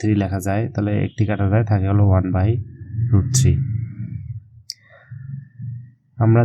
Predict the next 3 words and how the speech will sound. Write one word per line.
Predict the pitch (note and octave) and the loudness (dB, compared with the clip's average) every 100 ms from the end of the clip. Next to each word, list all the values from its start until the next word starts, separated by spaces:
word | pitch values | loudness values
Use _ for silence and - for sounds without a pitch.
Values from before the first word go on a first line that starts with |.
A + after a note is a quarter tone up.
| G#2+ | 4
জানি | A2+ G#2 G2 G2+ B2 - _ _ _ _ _ _ _ _ _ _ _ _ _ _ _ _ _ _ _ _ _ _ _ _ _ _ - | 4 4 4 2 0 -4 _ _ _ _ _ _ _ _ _ _ _ _ _ _ _ _ _ _ _ _ _ _ _ _ _ _ 0
ট্যান | G#2 F#2 F#2+ A2+ C3 _ _ _ _ _ _ _ _ _ _ _ _ _ _ _ _ _ _ _ _ _ _ _ _ _ _ _ _ _ _ _ _ _ _ _ _ _ _ _ _ _ _ _ _ _ _ _ _ - | 2 2 0 -2 -6 _ _ _ _ _ _ _ _ _ _ _ _ _ _ _ _ _ _ _ _ _ _ _ _ _ _ _ _ _ _ _ _ _ _ _ _ _ _ _ _ _ _ _ _ _ _ _ _ -18
থার্টি | - A2+ G#2+ | -4 -2 0